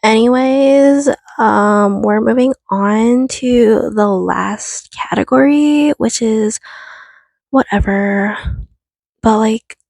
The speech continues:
literally, it's literally, like, named whatever. So, yeah.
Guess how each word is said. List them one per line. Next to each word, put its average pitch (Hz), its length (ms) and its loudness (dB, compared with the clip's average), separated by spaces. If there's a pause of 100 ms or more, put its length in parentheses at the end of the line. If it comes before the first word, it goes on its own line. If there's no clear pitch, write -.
(120)
literally, 196 920 -2
it's - 520 -6 (440)
literally, 196 640 0
like, - 280 -8 (300)
named 185 500 -2 (300)
whatever. 185 760 -2 (380)
So, 185 840 -4 (1040)
yeah. - 760 -6